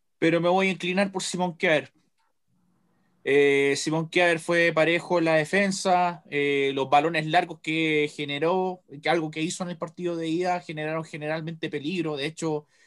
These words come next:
eh, me di cuenta que Solskjaer, eh, como orden táctica, siempre mandaba a Pogba, a Rashford o a cualquier delantero a tratar de cerrarle la salida a Kjaer para que no mandara balonazos largos.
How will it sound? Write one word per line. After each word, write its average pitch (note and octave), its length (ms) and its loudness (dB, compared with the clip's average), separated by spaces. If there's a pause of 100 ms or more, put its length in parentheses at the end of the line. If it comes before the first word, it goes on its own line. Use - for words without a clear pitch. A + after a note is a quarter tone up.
(220)
eh, B2+ 580 0
me C#3 120 -2
di D#3+ 120 0
cuenta E3 320 -4
que D#3 60 -8
Solskjaer, E3 800 0
eh, C3 840 -4
como C3+ 220 -4
orden D3+ 280 -2
táctica, F3+ 600 -2
siempre F3+ 320 -6
mandaba F3 380 0
a D#3+ 80 -2
Pogba, F3+ 720 -2
a C#3 260 2
Rashford E3+ 500 -2
o D3+ 60 2
a D3 140 2
cualquier D#3+ 300 -6
delantero F3 420 -2
a G3 40 0
tratar E3+ 240 -4
de F3+ 60 -12
cerrarle F3 380 -6
la F3 80 -2
salida E3+ 320 -4
a E3 40 -6
Kjaer F#3+ 220 -6
para E3+ 160 -4
que D#3 80 -6
no E3+ 80 -6
mandara F#3 340 -2
balonazos D#3 460 -4
largos. D3+ 320 -4